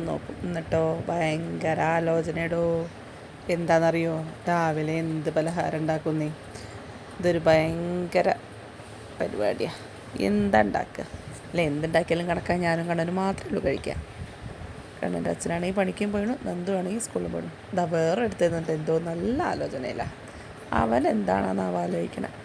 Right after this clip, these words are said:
അംഗനവാടിയുടെ മുകളിൽ ഇരുന്നിട്ട്. പിന്നെ ഇതൊരു പ്രത്യേക തരം വെള്ളാട്ടോ. ഇതേ തടി കുറയ്ക്കാൻ വേണ്ടി ഉണ്ടാക്കുന്നതാണ്. കുറയോ ഇല്ലയെന്നൊന്ന് അറിയട്ടെ, എന്നിട്ട് ഞാനിത് പറഞ്ഞു തരണ്ട് ഇതിലെന്തൊക്കെ ഇട്ടിട്ടുള്ളതെന്ന്.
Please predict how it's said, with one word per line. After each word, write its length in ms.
അംഗനവാടിയുടെ 580
മുകളിൽ 300
ഇരുന്നിട്ട്. 300
പിന്നെ 220
ഇതൊരു 220
പ്രത്യേക 420
തരം 200
വെള്ളാട്ടോ. 360
ഇതേ 160
തടി 220
കുറയ്ക്കാൻ 300
വേണ്ടി 160
ഉണ്ടാക്കുന്നതാണ്. 500
കുറയോ 360
ഇല്ലയെന്നൊന്ന് 420
അറിയട്ടെ, 320
എന്നിട്ട് 320
ഞാനിത് 320
പറഞ്ഞു 260
തരണ്ട് 220
ഇതിലെന്തൊക്കെ 560
ഇട്ടിട്ടുള്ളതെന്ന്. 580